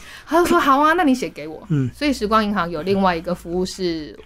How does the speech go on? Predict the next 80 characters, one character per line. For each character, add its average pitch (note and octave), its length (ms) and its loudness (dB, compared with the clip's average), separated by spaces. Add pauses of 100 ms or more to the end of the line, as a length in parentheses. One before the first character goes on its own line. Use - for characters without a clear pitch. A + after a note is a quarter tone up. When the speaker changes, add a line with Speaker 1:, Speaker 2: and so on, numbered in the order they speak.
Speaker 1:
我 G3+ 140 0
写 G3 120 -2
给 C#3+ 200 -12
你， D3+ 80 -16
叫 F#3 100 -8
做 F#3 100 -6
时 - 120 -6
光 E3+ 140 4
来 F3+ 40 6
信。 - 20 4
Speaker 2:
创 F3+ 100 4
办 C3 60 4
人 B2 140 4
写 B2+ 220 0
给 B2+ 180 0
你 A2+ 140 0
就 A#2 100 -10
对。 A2 220 -10
Speaker 1:
哎， B3 80 4
对。 C4+ 500 2 (400)
Speaker 2:
其 A3 160 2
实 A#3+ 140 6
会 B3+ 160 4
这 C#4+ 100 0
样 A3+ 100 4
讲 E3 200 2
的， D3+ 80 2
通 G3 180 2
常 D3 240 2
他 F3+ 160 0
的 E3 60 4
生 E3+ 180 0
命 E3+ 140 4
可 B2+ 100 -2
能 B2 140 2
没 C3+ 120 6
有 G#3+ 160 0
太 E3+ 220 -2
多 D#3+ 160 2
的 D3 60 4
苦 B2 320 -2
难， D#3+ 200 4
<laughs> - 40 -4
所 F3+ 160 0
以 D3 120 2 (320)
他 - 140 0
不 G3 180 0
知 G3+ 140 0
道 F#3 180 6
他 G3 80 -2
有 F3 140 2
什 D#3 140 -4
么 C3+ 240 -2
悲 D#3+ 180 0
哀 E3 160 2
或 E3+ 140 2
者 B2+ 60 0
是 - 100 -10
悲 D#3 180 2
伤 D#3 160 4
的 C#4 80 4
事 E3 140 0
情 C3+ 200 0
想 B2+ 140 0
要 C#3+ 60 0
留 A#2 160 -2
下 C3 140 -6 (140)
来， G#2+ 80 -16 (200)
<laughs> - 240 -14
对 C#3 80 -4
不 - 40 0
对？ C4 60 4
Speaker 1:
呃， C4 360 4 (420)
不 F4+ 100 2
会 A#4 140 4
啦， D4 100 4
其 D4+ 120 0
实 D#4 120 -4
就 D#4 140 -4
是 D#4+ 420 -2